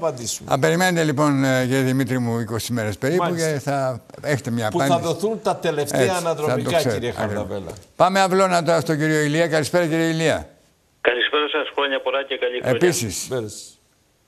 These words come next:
Speaker 3: Ε, θέτω αμέσως το ερώτημά μου, που είναι το εξής. Ασφαλισμένος, ε, για τριάντα οκτώ περίπου χρόνια στο ίκα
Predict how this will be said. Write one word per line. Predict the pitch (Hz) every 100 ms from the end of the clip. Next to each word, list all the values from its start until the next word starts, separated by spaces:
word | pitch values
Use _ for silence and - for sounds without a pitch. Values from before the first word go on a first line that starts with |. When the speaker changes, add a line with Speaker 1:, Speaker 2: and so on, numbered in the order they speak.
| _ _ _ _
Speaker 3:
Ε, | 127 123 120 120 - 139
θέτω | 170 160 147
αμέσως | 156 139 131
το | 135 123 123
ερώτημά | 131 123 113 117 123
μου, | 135 135
που | 139
είναι | 139 131
το | 123
εξής. | - 127 104 - - _ _ _ -
Ασφαλισμένος, | 131 135 123 120 156 156 - - 139
ε, | 131 127 127 120 113
για | 123 120
τριάντα | - 120 120
οκτώ | - 143
περίπου | 139 131 120 120
χρόνια | 127 123 113
στο | - 110 127
ίκα | -